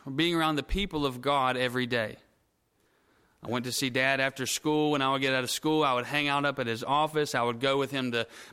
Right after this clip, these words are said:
make hospital visits, and I would ride along with him in funeral processions, anything just to be around my dad.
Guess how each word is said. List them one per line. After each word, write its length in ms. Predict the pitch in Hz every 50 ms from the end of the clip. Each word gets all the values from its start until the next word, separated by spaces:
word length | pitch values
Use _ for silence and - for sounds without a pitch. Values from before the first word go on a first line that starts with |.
| -
make 120 | 120 120 -
hospital 560 | - - 156 156 151 - - 160 151 147 143
visits, 600 | 131 139 147 143 135 143 143 139 131 - - 123
and 180 | 110 110 107 - - - - - - -
I 80 | 123
would 100 | 135 131
ride 300 | 123 120 131 135 143 139
along 240 | 135 135 135 135 131
with 80 | 131 117
him 180 | 131 131 123
in 60 | 117 110
funeral 320 | - - 143 156 160 151
processions, 540 | - 151 143 147 143 143 - - 139 131 143
anything 340 | 160 190 196 180 190 180 170
just 220 | 156 160 - -
to 60 | 151
be 180 | 143 147 147 143
around 480 | 131 123 120 120 117 117 117 117 120 120 - -
my 200 | 117 117 123 123
dad. 460 | 139 160 180 170 131 107 101 - 117